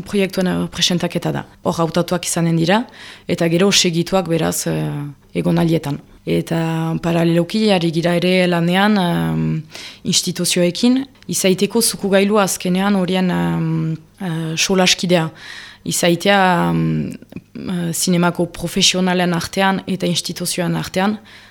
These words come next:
norbait, eh, ara, eh, informazioak igortzeko eta, em, erresteko pixkat, eh, zinema mundu, enfin, hori biziki konplexua denez,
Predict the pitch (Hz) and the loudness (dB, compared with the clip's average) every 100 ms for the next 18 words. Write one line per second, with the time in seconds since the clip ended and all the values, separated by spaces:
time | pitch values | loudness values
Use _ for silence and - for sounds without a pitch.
0 | _ 175 165 160 185 196 185 170 160 160 | _ -2 0 2 2 2 -2 -2 -2 -4
1 | 156 156 156 - - - - 170 170 175 | -4 -6 -8 -8 -10 -14 -8 -6 -4 -4
2 | 185 175 170 170 - 175 170 - - 175 | -6 -4 -2 0 0 -2 -4 -12 -6 -2
3 | 170 - - 185 214 220 226 233 170 170 | 0 0 -2 0 4 4 4 2 -2 -2
4 | 165 165 165 160 160 - - - - 196 | -2 0 0 -2 -4 -10 -18 -18 -6 0
5 | 202 - 190 - 190 - - 196 190 175 | 2 2 2 2 2 2 2 0 0 -2
6 | 170 170 170 165 160 - - - 170 202 | 0 -2 -2 -4 -4 -8 -6 0 4 6
7 | 196 185 180 180 175 175 180 175 175 170 | 6 4 2 2 0 0 0 -2 -4 -4
8 | 170 175 165 165 - - - 175 175 180 | -4 -2 -4 -6 -12 -10 -6 -2 0 2
9 | 202 202 - - 165 165 - 180 - 180 | 2 2 -2 -8 -4 -4 -4 -4 -2 0
10 | 180 - 196 180 170 160 180 208 220 - | 0 0 2 4 2 2 4 2 2 -6